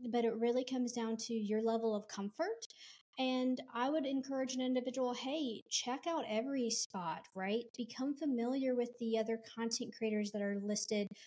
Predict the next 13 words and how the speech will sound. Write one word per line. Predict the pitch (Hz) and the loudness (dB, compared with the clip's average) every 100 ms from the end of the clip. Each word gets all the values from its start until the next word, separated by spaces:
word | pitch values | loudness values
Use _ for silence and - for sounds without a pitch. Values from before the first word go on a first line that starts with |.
| - | -6
under | 220 214 214 208 | 0 4 4 4
the, | 214 | 2
you | 208 202 196 196 | 2 2 0 0
know, | |
YouTube | 190 190 214 214 214 190 185 - - | 2 2 2 2 0 0 0 -8 -8
platform, | 196 180 - - - 208 | -4 -4 -6 -8 -6 -2
under | 214 226 | 6 6
the | 226 | 6
Twitch, | 226 - 220 - 214 | 0 0 -2 0 -2
under | 208 220 | 2 0
the | 220 | 0
Kick, | - - 214 - - | -6 -4 -4 -4 -4
right? | 190 202 | 0 0